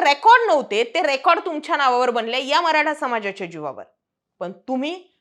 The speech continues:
तुमची दिशा जेव्हा मराठा आरक्षणाचा प्रश्न मांडत होतात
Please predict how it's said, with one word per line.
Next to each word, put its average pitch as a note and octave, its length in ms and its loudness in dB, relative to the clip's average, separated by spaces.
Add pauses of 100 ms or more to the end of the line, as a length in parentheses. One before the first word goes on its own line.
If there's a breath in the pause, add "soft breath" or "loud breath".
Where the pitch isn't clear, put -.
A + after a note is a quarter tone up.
(180)
तुमची F4+ 320 -2
दिशा D4+ 380 0
जेव्हा C4 280 0
मराठा A#3 380 0
आरक्षणाचा A3 540 -2
प्रश्न G#3+ 340 -8
मांडत F#3+ 400 -4
होतात C4 260 0